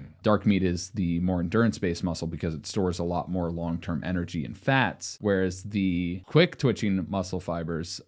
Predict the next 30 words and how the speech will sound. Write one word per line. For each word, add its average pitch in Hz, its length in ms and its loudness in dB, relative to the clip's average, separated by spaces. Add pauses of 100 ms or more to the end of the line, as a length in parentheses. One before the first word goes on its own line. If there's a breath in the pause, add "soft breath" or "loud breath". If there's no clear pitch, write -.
are 90 200 0
white 87 420 2
meat 95 320 0
because 95 460 -2
they're 95 140 -2
used 95 360 0
for 101 140 -2
more 90 160 -2
explosive 113 560 0
things - 520 -12
and 92 440 0
used 98 480 0 (200)
more 92 180 0
short - 360 0
term. 71 260 -6
They're 80 100 -6
not 98 340 -4
constantly 95 480 -4
used. 104 300 0
That's 107 160 -2
why 117 100 4
the 107 140 0
leg 104 280 2
muscles 98 400 0
are 85 80 -2
darker 90 380 -2
meat 117 300 4
in 92 140 0
a 73 60 -6
chicken, 98 600 0